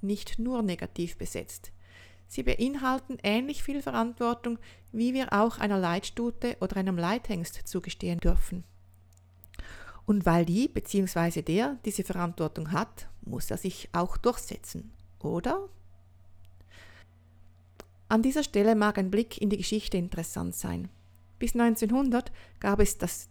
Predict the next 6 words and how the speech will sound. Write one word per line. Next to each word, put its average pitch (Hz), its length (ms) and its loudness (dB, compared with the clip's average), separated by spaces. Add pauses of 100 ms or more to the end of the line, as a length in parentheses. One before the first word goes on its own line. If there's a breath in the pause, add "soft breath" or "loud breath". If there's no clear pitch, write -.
Züchtigungsrecht 240 920 0
über - 220 2
Gesinde 226 480 4
in 190 80 4
der 180 80 2
Landwirtschaft. 214 800 -2